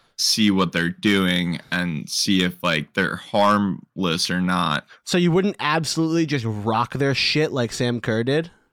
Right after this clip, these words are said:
Speaker 1: No, she, she waited the appropriate amount of time. That dude was heckling everyone and being a complete ass, and then she rocked his shit. So I was completely down with it. She threw a very nice hip check at him,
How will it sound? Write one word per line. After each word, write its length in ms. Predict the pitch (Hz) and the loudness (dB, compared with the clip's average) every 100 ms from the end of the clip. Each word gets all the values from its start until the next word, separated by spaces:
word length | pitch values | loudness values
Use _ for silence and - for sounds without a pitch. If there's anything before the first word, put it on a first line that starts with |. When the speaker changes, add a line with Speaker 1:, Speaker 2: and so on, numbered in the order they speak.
| _ _ _ _ _ _ _ _ _ _ _ _ - | _ _ _ _ _ _ _ _ _ _ _ _ 0
Speaker 1:
No, 320 | 175 170 - | 4 4 2
she, 300 | - - - | 0 0 2
she 180 | 151 175 | 2 2
waited 400 | 202 143 117 113 | 2 2 2 2
the 100 | 101 | 2
appropriate 540 | 98 92 92 92 90 87 | 0 2 0 0 -2 0
amount 340 | 95 87 85 | 0 0 -2
of 40 | |
time. 360 | 92 95 98 117 | 0 0 0 0
That 240 | 92 117 | 0 0
dude 180 | 117 117 | 2 0
was 180 | 101 95 | 0 -2
heckling 480 | 98 92 95 95 95 | -4 -4 -4 -2 0
everyone 440 | 90 95 92 95 | 0 0 -2 -2
and 120 | 98 | -2
being 280 | 95 87 87 | -2 -2 -2
a 80 | 82 | -6
complete 440 | 92 95 - 95 | -6 -8 -2 0
ass, 380 | 78 85 87 - - | 2 2 2 0 -2
and 260 | 98 101 | 0 4
then 220 | 101 107 104 | 4 4 4
she 200 | - 82 | 2 0
rocked 400 | 82 67 - - | 0 -2 -4 -8
his 140 | 85 | -4
shit. 320 | - 87 - - _ _ _ _ - | -2 -2 -6 -10 _ _ _ _ -4
So 100 | 98 92 87 | 0 2 0
I 160 | 90 101 | 2 2
was 180 | 95 | 2
completely 920 | 90 98 92 - 110 110 104 58 92 90 | 0 -4 -4 -2 2 4 4 2 0 0
down 380 | 90 82 78 82 | -2 -4 -6 -8
with 160 | 82 | -10
it. 180 | - - _ _ _ | -10 -12 _ _ _
She 200 | _ 104 | _ -6
threw 240 | 95 104 98 | -2 2 2
a 60 | |
very 340 | 90 95 95 92 | 2 2 2 2
nice 280 | 92 85 - | 0 -2 -4
hip 180 | 82 - | -8 -6
check 260 | - - | -8 -8
at 160 | - - | -10 -10
him, 200 | - 110 | -12 -18